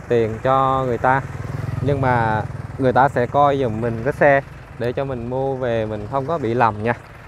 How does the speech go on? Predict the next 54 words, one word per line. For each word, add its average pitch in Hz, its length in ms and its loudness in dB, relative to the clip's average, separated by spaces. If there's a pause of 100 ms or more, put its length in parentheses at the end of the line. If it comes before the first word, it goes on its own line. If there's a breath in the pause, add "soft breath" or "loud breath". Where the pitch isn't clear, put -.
(320)
Không 147 160 2
có 156 140 0
cần 110 180 0
phải 101 240 0
đem 131 200 -2
đi 131 100 0
sửa 113 600 0
rồi 104 400 0 (400)
này 107 120 -4
nọ 123 180 0
kia. 139 300 0
Có, 160 80 -2 (140)
đến 175 240 4
lúc 190 200 2
mình 127 340 -2
mà 120 140 0
sửa, 117 320 0
đến 165 180 -2
lúc 185 200 0
chán 151 280 4
á, 180 140 -4 (960)
mình 123 180 -2
không 156 240 2
muốn 175 120 0
sửa 120 260 2
nữa, 127 220 2
mình 123 180 -4
đem 135 160 -2
đi 143 120 0
bán, 139 260 2 (680)
nó 151 220 0
lại 127 200 4
bị 113 320 -2
mất 160 220 -4
giá 143 320 0
rất 175 200 -2
là 135 100 0
nhiều 113 240 -2
nha. 117 160 -2 (540)
Cái 196 120 2
dòng 139 200 2
xe 147 160 4
hơi 151 340 4
mà 135 140 0
nếu 151 140 -2
mà 170 120 0
mình 127 200 -2
mua 139 140 -2
lầm 120 260 2
là 107 140 0
mình 113 200 -4
có 156 80 -2
thể 131 160 0
mất 160 140 -2